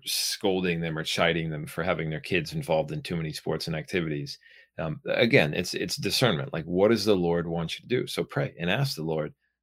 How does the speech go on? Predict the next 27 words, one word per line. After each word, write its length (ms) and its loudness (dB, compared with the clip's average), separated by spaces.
"Please, 420 2
Lord, 220 -2
reveal 500 0
to 160 -4
me 340 -2
what 320 2
it 100 0
is 280 0
that 100 -4
you 80 -6
want 160 -4
me 60 -4
to 60 -6
do." 140 -2
And 220 -2
one 160 2
of 40 6
the 60 6
best 320 4
ways 180 0
to 80 -4
do 120 2
that 100 4
would 140 -4
be 120 0
to 80 -4
practice 460 -2